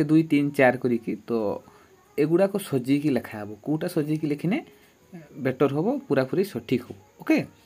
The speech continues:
ତାର option ମଧ୍ୟ ଦେଇଛି, ଏ ରେ ଦେଇଛି ଦେଖନ୍ତୁ ୱାନ୍ ରେ ନିଜ ସ୍ୱାମୀଙ୍କ ପିତାମାତାକୁ, ଦୁଇରେ ମାନ୍ୟ, ତିନିରେ ଦେଖନ୍ତୁ ସ୍ତ୍ରୀ ଲୋକମାନେ,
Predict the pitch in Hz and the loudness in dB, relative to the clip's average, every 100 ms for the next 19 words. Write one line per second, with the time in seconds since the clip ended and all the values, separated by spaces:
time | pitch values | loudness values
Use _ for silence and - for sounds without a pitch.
0 | _ - 156 135 127 160 151 139 143 113 | _ -8 -2 0 0 0 0 0 0 0
1 | 101 80 - _ 147 170 170 165 165 156 | -2 -8 -14 _ 2 4 4 2 0 0
2 | 156 101 147 139 123 208 - 135 135 160 | -2 0 2 2 0 -2 -4 -4 -2 -4
3 | - 139 131 160 160 165 185 285 - - | -2 -2 0 0 0 2 2 0 -12 -20
4 | _ _ 131 143 139 123 127 120 131 165 | _ _ -2 2 4 4 0 -2 -4 -6
5 | - _ _ _ 139 143 156 196 - - | -10 _ _ _ 2 2 2 -2 -10 -18
6 | - _ _ - 123 123 123 127 120 - | -20 _ _ -2 2 4 4 2 0 -2
7 | - _ _ 143 147 151 147 151 143 208 | -12 _ _ 2 2 2 0 0 -2 -2
8 | - 131 123 117 127 123 110 | 0 2 4 2 0 0 0